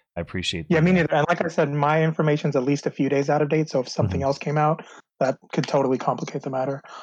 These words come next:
Speaker 2: Um, but the other thing I wanted to, uh, talk about real quick was, um, two weeks ago, I guess I called about, like, wearing masks and looking at it a little bit of a different perspective. And
Speaker 1: Yeah.
Speaker 2: I saw some people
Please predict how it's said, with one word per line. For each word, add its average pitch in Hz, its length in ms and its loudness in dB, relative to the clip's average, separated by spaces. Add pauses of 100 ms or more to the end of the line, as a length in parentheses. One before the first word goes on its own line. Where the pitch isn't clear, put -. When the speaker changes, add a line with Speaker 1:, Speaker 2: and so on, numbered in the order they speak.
(140)
Speaker 2:
Um, 139 300 2 (240)
but 135 300 2
the 160 100 4
other 196 140 4
thing 202 140 4
I 190 100 6
wanted 180 260 2
to, 139 260 2 (320)
uh, 135 240 0 (560)
talk 160 240 0
about 175 180 4
real 185 100 4
quick 190 300 -2
was, 143 200 4 (360)
um, 139 480 0 (100)
two 185 180 4
weeks 185 240 2
ago, 185 140 2
I 170 80 4
guess 180 220 0
I 143 60 2
called 147 340 2
about, 151 240 4
like, 143 220 2 (280)
wearing 151 340 2
masks 143 380 0
and 131 220 -4
looking 151 260 0
at 147 100 4
it 147 80 2
a 143 60 4
little 143 220 2
bit 151 100 2
of 143 80 2
a 135 60 2
different 139 340 -2
perspective. 143 580 0 (220)
And 131 80 0
Speaker 1:
Yeah. 135 80 6
Speaker 2:
I 143 40 4
saw 170 180 4
some 160 260 2
people 156 640 2